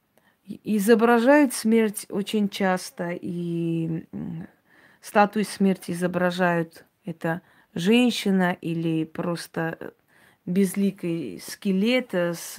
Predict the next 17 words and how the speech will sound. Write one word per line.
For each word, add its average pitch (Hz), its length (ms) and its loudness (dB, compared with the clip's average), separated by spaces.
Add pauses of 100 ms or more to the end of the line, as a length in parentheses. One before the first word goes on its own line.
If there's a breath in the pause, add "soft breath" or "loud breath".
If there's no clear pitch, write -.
лохмотьями, 185 1000 -2 (500 loud breath)
потому 226 300 0
что - 220 -6
это 214 200 -4
все 302 200 -2
должно 226 380 0
соответствовать, 214 800 -6
собственно 185 360 -8
говоря, 190 540 -2 (680)
силе 202 340 -2
смерти. 185 800 -4 (300)
Понимаете, 208 460 -6
как 185 220 -8
вам 165 120 -8
сказать? 165 460 -10 (880)
Ведь, - 580 -8
э, 175 200 -8